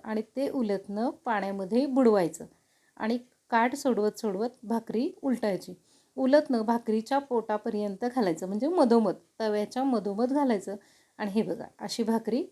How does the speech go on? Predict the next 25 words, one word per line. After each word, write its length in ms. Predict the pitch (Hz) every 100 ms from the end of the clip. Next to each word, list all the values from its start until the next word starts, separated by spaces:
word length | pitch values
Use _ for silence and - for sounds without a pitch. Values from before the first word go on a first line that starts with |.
| -
उलटवून 360 | 262 - 208
घ्यायची 320 | 190 202 - 180 - _ _ -
आणि 160 | 196
नंतर 460 | 208 214 202 247 233
गॅस 400 | 233 214 214 214
मध्यम 440 | 240 233 165 247 339
करून 320 | 320 226 190 - _ _ _ - -
काठामध्ये 640 | 214 214 - 269 285 185 214
भाकरी 340 | 220 214 214
भाजून 340 | 214 220 202 185
घ्यायची. 300 | 190 - - - _ _ -
थोडीशी 320 | 247 247 247
फिरवावी 460 | 254 262 220 226 247
लागते, 280 | 226 -
नाहीतर 260 | 196 202 226
भाकरी 360 | 226 233 - 254
करपते. 580 | 269 226 196 - - - _ _ _ -
अशी 280 | 202 -
दिसायला 340 | 240 254 247 240
लागली 240 | 240 240
की 120 | 247
नाही 240 | 240 208 226 -
की 80 | 226
बाजूला 360 | 208 202 240
काढायची 480 | 302 285 214 196 190